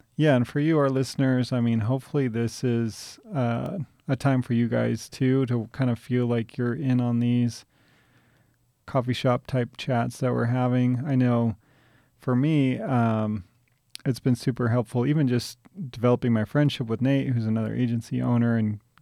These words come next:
getting to have these talks. You know, "How did you handle this?" Um, "Your client said what?" You know, stuff like that. It's been really good for me. Um, and that's part of our hope with this podcast is if you don't have a lot of those relationships,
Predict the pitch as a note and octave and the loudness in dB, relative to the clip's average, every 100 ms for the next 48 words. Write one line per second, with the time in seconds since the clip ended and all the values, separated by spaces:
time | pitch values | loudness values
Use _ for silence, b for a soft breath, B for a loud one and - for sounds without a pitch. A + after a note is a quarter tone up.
0 | - C#3+ C#3 B2 A2 F#2 B2 A2+ A2+ G#2+ | -4 0 0 0 -2 -2 -2 -2 -2 -4
1 | - - A#2 A2+ G#2+ - - F3 C3+ A#2 | -10 -4 -2 -2 -4 -12 -12 -8 -6 -6
2 | G2 C#3 D3 B2+ A#2+ B2+ A#2 D3 C#3+ C3+ | -4 -2 -2 -4 -4 -2 -4 -4 -4 -4
3 | - - - G3 B2 A2 A2+ - B B | -8 -16 -14 -6 -4 -4 -6 -10 B B
4 | B B B B - D3+ D#3+ B2+ - A#2 | B B B B -2 2 2 2 0 0
5 | A2 F3+ G3+ A3 - _ C#3 A#2 A2 - | 0 2 0 -2 -10 _ 0 0 0 -2
6 | D3 C3 B2+ A2+ A#2+ A#2+ - b b b | -4 0 0 0 0 -2 -6 b b b
7 | b b - G3 E3+ C#3+ B2 B2+ - A2+ | b b -4 0 2 2 2 -2 -2 0
8 | G#2+ A2 C#4 F#3+ A#2+ A2+ A2+ A#2+ G#2+ C#3 | 0 -2 -4 0 0 2 0 -2 -2 -4
9 | - - C3 A#2 A2 G2+ B2+ A#2 A2+ - | -4 -2 -2 0 -2 -2 -2 -4 -4 -12
10 | - A#2+ A#2 A#2+ A2+ - A#2+ A2+ - A#2+ | -8 -4 -4 -4 -6 -4 -2 -2 -2 -2
11 | A2 A2 - A2+ G2+ - b b b b | -2 -4 -4 -6 -6 -14 b b b b
12 | b B2 A#2 A#2 C3 C#3 C3 C3+ C3 B2+ | b -6 -2 0 2 2 2 2 0 0
13 | B2 B2+ A#2 B2 B2 A#2 C3 A#2 C3+ A#2+ | -2 -2 -2 -2 -2 -2 -4 -2 -2 -2
14 | G#2 - | -4 -12